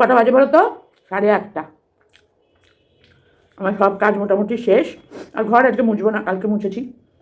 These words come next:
আজকে আর ঘর মুছবো না। এই এখন আমি একটু পিন্ডি টিন্ডি চটকাবো, তারপরে চান। বাবা, চান আমার করতে ইচ্ছা করে না, জানো, চান আমি একদম করতে চাই না। ওই তোমাদের সামনে এসে বলি চান হয়ে গেছে, কিন্তু আমি চান করি না। প্রথম কথা,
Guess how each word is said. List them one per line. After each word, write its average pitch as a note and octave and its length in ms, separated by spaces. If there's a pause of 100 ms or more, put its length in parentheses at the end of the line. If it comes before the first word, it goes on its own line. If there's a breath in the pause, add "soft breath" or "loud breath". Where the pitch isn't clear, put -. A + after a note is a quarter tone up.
(200)
আজকে F#3 200
আর F#3+ 120
ঘর E3+ 200
মুছবো F#3 300
না। D#4+ 40 (800)
এই C4 220
এখন A3 220
আমি C4 140
একটু C#4 180
পিন্ডি A3 220
টিন্ডি A3+ 260
চটকাবো, G#3+ 340 (460 loud breath)
তারপরে G3+ 360 (760)
চান। C4 420 (140)
বাবা, G#3+ 180 (140)
চান F#3 240 (100)
আমার D#4 200
করতে - 280
ইচ্ছা - 240
করে G#3 220
না, G#3 40 (160)
জানো, A#3 220 (180)
চান A2+ 340
আমি C#4 100 (120)
একদম G#3+ 200 (100)
করতে A3 260
চাই E3+ 220
না। G#3 40 (480 loud breath)
ওই D4+ 140
তোমাদের C#4+ 260
সামনে C#4+ 220
এসে D4 140
বলি C#4 180
চান A3 180
হয়ে F#3+ 140
গেছে, E3+ 240
কিন্তু G#3 160 (100)
আমি F3+ 180
চান F#3 120 (100)
করি - 200
না। F3+ 60 (280 loud breath)
প্রথম A#3 240
কথা, A#3+ 140